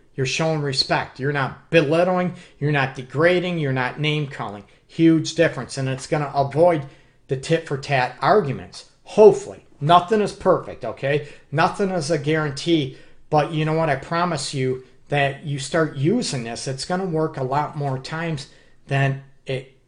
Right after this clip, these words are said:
you know, than it doesn't. And if your partner doesn't learn and learn with you, and some people just can't. They can never, ever listen to constructive criticism.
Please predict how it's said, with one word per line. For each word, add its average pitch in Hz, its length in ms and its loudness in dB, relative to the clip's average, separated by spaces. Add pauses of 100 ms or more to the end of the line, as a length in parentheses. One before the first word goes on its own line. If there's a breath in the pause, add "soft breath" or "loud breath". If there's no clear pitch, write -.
(120)
you 135 120 -4
know, 127 200 -2
than 131 240 -2
it 131 260 -6
doesn't. 151 440 0 (320 loud breath)
And 147 120 -2
if 139 140 -4
your 139 100 -2
partner 196 500 -2
doesn't 147 540 -2
learn 151 420 0
and 127 180 -4
learn 147 320 -2
with 190 300 0
you, 120 220 -4 (320 soft breath)
and 135 120 -4
some 185 240 0
people 160 360 -2
just - 340 -4
can't. 117 380 -10 (320 soft breath)
They 143 160 2
can 131 300 -6
never, 175 340 2
ever 165 300 4
listen 151 460 -2
to 139 200 -2
constructive 160 540 -4
criticism. 120 680 -6